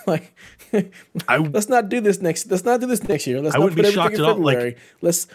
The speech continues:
Speaker 1: move some stuff.
Speaker 2: it would
Speaker 1: Move
Speaker 2: be
Speaker 1: it down the
Speaker 2: really,
Speaker 1: road.
Speaker 2: really smart, like, if you're E A, to be like, "Can we remaster Battle, like, Bad Company?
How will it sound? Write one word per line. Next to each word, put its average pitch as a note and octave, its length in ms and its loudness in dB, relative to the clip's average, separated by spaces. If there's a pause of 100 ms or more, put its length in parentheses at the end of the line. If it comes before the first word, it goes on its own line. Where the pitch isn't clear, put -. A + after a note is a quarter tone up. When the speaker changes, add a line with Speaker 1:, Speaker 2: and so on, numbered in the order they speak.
(160)
Speaker 1:
move E3 440 0
some G3+ 200 -8
stuff. - 560 -16
Speaker 2:
it E3 100 -2
would F#3+ 140 0
Speaker 1:
Move E3 160 -2
Speaker 2:
be C#3 40 -4
Speaker 1:
it - 40 -2
down - 20 -2
the C#3+ 60 0
Speaker 2:
really, E3 260 0
Speaker 1:
road. C#3 100 -6
Speaker 2:
really C3+ 220 -2
smart, B2 420 -4
like, A2+ 260 -4
if - 120 -8
you're B2 100 -6
E A#2+ 200 -6
A, B2 160 -4
to - 100 -18
be B2 120 -4
like, A2 180 -4
"Can A#2+ 160 -4
we E3+ 340 -4
remaster C3 720 -6
Battle, C3+ 380 -6
like, A2+ 160 -4
Bad B2 240 -4
Company? D#3 360 -6